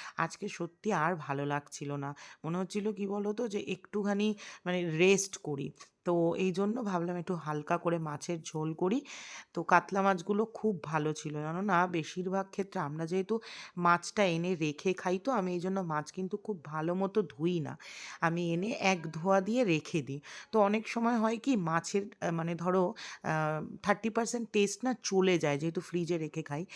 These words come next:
এই কাতলা মাছটা সেই কবে এনেছি, কিন্তু এত সুন্দর, এখনও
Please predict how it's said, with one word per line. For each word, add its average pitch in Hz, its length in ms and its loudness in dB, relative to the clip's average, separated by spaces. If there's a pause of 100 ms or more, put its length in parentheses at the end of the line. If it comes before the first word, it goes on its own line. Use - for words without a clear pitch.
(220)
এই 220 120 4
কাতলা 185 520 4
মাছটা 190 580 2
সেই 190 260 -4
কবে 170 360 2
এনেছি, 175 500 0
কিন্তু 180 260 -4
এত 151 380 -2
সুন্দর, 185 560 0 (320)
এখনও 202 360 2